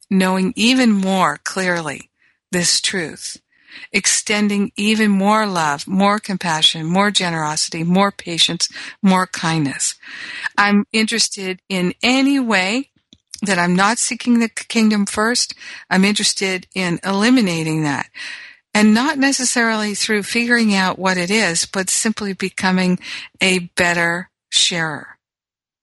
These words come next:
I, I have this expression about being the perfect givers and receivers of love.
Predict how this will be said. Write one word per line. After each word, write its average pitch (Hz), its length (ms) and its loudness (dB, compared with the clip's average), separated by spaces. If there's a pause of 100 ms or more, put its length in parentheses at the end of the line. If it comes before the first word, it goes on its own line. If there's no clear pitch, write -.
(680)
I, 190 280 2 (120)
I 196 300 0
have 202 260 -2
this 196 220 -2
expression 202 500 -2
about 180 300 -2
being 196 260 2
the 175 100 2
perfect - 640 -4
givers 185 400 0
and 180 100 0
receivers 180 560 -2
of 170 180 -6
love. 156 480 -4